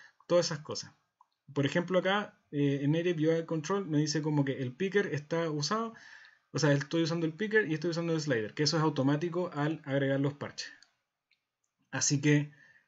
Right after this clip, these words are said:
eh, ah, también es importante que seleccionen la experiencia que va a hacer su filtro, porque tienen distintos tipos de experiencia. Aquí voy a,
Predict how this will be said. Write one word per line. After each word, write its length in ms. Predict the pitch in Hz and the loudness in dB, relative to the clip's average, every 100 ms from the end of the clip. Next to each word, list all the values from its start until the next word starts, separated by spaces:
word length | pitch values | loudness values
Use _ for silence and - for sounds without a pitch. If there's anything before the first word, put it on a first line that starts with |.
| - | -8
eh, 520 | 131 127 127 127 123 - _ _ _ _ _ - | -2 0 0 -2 -6 -12 _ _ _ _ _ -4
ah, 240 | 180 147 | -2 2
también 280 | 147 139 160 | 6 6 6
es 80 | 175 | 4
importante 560 | 170 147 180 185 202 | 2 2 0 0 -2
que 220 | 165 180 147 | 0 -2 0
seleccionen 560 | 160 143 165 170 170 | 0 0 0 0 2
la 80 | 143 | 2
experiencia 800 | 139 - 135 170 180 214 220 - 147 | 2 -2 0 0 0 -2 -4 -8 -10
que 440 | 151 156 160 156 143 | -2 0 2 0 -2
va 260 | 135 147 | -4 -2
a 40 | 151 | -2
hacer 200 | 147 147 | 0 -2
su 140 | 165 | -2
filtro, 320 | 160 160 135 | -4 -4 -4
porque 220 | 120 - 127 | -6 -6 0
tienen 240 | 139 139 | 2 2
distintos 420 | 131 - 147 151 | 0 -4 -4 -4
tipos 220 | 156 156 | -4 -2
de 80 | 160 | -2
experiencia. 480 | 165 180 127 - - - - - _ | -2 -2 -4 -6 -14 -20 -20 -20 _
Aquí 400 | 117 - 180 196 | -10 -6 -4 -4
voy 340 | 143 147 160 | -2 -2 0
a, 320 | 165 175 180 | 0 -2 -6